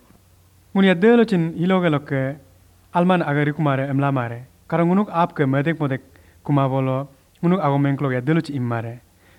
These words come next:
Em bolo nun takarel pe, ngunuk ap ke mievere gedek motre na emla. Ngo alru na apuk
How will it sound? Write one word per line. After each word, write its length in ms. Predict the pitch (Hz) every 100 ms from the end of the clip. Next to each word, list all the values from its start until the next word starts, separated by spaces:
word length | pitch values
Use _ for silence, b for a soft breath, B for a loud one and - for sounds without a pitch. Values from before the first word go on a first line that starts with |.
| -
Em 120 | 185
bolo 160 | 190 190
nun 160 | 202 190
takarel 400 | 170 165 147 135
pe, 320 | 123 117 135 _
ngunuk 240 | 196 220 190
ap 180 | 185 -
ke 80 |
mievere 540 | 151 151 170 165 139 135 160
gedek 220 | 151 160
motre 320 | 143 131 120
na 120 | 117 120
emla. 260 | 117 113 123 b b b b 170
Ngo 100 | 175
alru 400 | 170 175 196 208
na 140 | 190 156
apuk 240 | 151 170